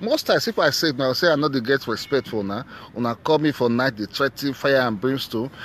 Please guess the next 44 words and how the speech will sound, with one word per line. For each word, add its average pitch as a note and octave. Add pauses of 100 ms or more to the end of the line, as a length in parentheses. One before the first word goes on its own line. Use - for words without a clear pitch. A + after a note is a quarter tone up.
(140)
I'm D#3+
not G#3+
afraid D#3+
of C3
your A#2+
threat. D3
Never E3
will C#3+
I D3+
be C3+
afraid D3+
of A#2+
your A#2
threat. C#3
But B2+
the B2
truth - (320)
must D#3
be A#2+
told. A#2+ (460)
We F3
must E3+
say G3
the D#3
truth -
without F#3+ (120)
caring E3+ (400)
whose F#3+ (120)
ass E3
is G#2+
being D#3
God. B2+
We C#3
must C3
say F3
the C3
truth. - (400)
We D3+
must C#3
always D#3+
say D#3
the A#2
truth. - (360)
Because D3+